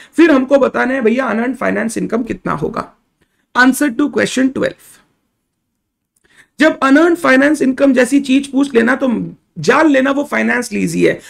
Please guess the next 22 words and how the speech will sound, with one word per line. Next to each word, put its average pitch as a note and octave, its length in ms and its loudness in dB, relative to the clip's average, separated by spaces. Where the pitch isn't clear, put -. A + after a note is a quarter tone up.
क्योंकि C#4+ 220 0
operating C4 440 0
lease C#4 220 -2
में D4 140 -2
कभी B3+ 280 -2
interest B3+ 380 -6
income C4 320 -4
आएगा A3+ 260 -2
ही B3+ 120 0
नहीं। A3+ 100 -2
Operating A3+ 440 -2
in-, C4 200 -4
lease A#3+ 260 -4
में C#4 120 -2
खाली C4 200 -4
lease A#3+ 280 -4
rental B3+ 360 -2
income, A#3+ 360 0
lease B3 200 -4
rental A#3 320 -4
expense G3+ 420 -4
आएगा। E3+ 340 -6